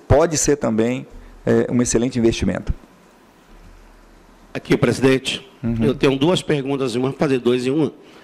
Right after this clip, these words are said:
Speaker 2: Mas antes me permita historiar uma necessidade que nós, setoristas, e eu falo por mim, estamos tendo nesse momento, uma demanda que eu queria passar pro senhor.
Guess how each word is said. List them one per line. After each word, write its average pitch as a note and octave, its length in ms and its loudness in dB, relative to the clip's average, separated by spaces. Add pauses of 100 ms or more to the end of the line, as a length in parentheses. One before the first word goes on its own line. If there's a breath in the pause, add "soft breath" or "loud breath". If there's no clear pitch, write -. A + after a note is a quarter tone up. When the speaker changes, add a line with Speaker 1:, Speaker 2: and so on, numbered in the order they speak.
(240 loud breath)
Speaker 2:
Mas D#3 180 0
antes E3 180 0
me G#3 100 2
permita C#3+ 680 0 (220)
historiar A#2 600 -2 (420)
uma G3+ 80 0
necessidade E3+ 680 -2
que - 100 -10
nós, D3+ 300 0
setoristas, C#3 680 -2 (480 loud breath)
e C3+ 60 2
eu C3+ 80 4
falo C3 220 0
por C3 140 -2
mim, C#3 80 2
estamos D#3 400 -2 (140)
tendo C3 260 2
nesse A2+ 200 -4
momento, G#2+ 340 -2
uma A2 60 0
demanda A#2+ 340 -2
que B2+ 60 -10
eu B2+ 60 -14
queria C3+ 180 -2
passar B2+ 280 -4
pro - 140 -2
senhor. G2+ 320 -2